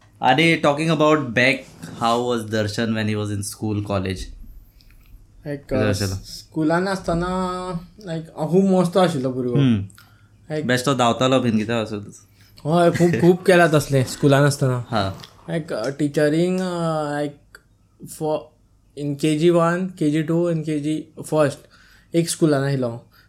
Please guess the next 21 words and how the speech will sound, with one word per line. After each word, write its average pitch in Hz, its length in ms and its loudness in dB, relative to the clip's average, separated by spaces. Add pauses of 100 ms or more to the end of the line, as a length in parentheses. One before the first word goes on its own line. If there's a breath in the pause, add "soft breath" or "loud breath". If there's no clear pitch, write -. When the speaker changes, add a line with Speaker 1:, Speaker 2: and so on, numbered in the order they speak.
(100)
Speaker 2:
सेकंड, 165 380 0
थर्ड, 160 200 2
फोर्थ 165 320 0 (160)
शाळेन 151 680 -2
गेलो 143 200 -2
हांव. 139 120 -6
Speaker 1:
हम्म. 123 520 -14 (140)
Speaker 2:
थंय 156 120 2
म्हाका 147 420 -4
स्कुलान 151 580 -4 (100)
तेन्ना 180 200 2
मस्तो 185 280 0
आशिल्लो 156 240 0
हांव. 127 120 -6
फिफ्थ, 147 320 -2
सिक्स्थ 151 360 -4
परत 160 220 0
मस्तेपणां 135 460 -4
करपाक 127 280 -2
स्टार्ट 123 220 -8
जालें. 120 300 -10